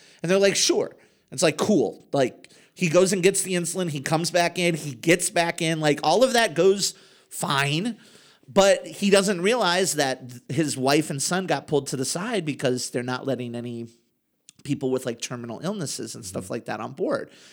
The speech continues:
Speaker 1: So he gets on the plane, and they're in some holding room somewhere. And he's like, "Oh, my family's on a plane somewhere." A guy sees him holding the insulin and says, "How did you get that in? My friend's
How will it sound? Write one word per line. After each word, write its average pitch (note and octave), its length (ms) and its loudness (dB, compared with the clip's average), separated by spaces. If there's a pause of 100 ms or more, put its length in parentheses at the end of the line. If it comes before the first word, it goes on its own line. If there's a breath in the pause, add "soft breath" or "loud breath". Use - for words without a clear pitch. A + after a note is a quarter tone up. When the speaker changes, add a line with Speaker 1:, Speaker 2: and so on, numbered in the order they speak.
(280 loud breath)
Speaker 1:
So - 160 2
he C#4 240 -4
gets G3+ 240 -2
on E3+ 160 0
the C#3 60 -2
plane, G#3 440 -2
and C#3+ 160 -2
they're G3+ 140 -2
in G3 140 -4
some D#3 160 -2
holding G#3 440 0
room A#2+ 140 -6
somewhere. A2+ 600 -6 (480 loud breath)
And D#3 120 -2
he's G3 220 -2
like, E3 280 2
"Oh, F#3 200 4
my E3+ 120 0
family's F#3+ 440 -2
on F3 120 -6
a D3+ 40 -10
plane F3 720 -4
somewhere." C#3 800 0 (200 soft breath)
A D#3+ 100 4
guy E3+ 300 2
sees - 440 0
him F3+ 160 0
holding F3 580 2
the C3+ 140 -2
insulin C3 680 -6 (300 soft breath)
and C3 160 -4
says, A3+ 320 2
"How G3+ 240 2
did F#3+ 160 0
you G3+ 80 2
get G3+ 220 2
that D#3 200 2
in? D3 520 0 (420 loud breath)
My E3+ 320 2
friend's G3+ 800 0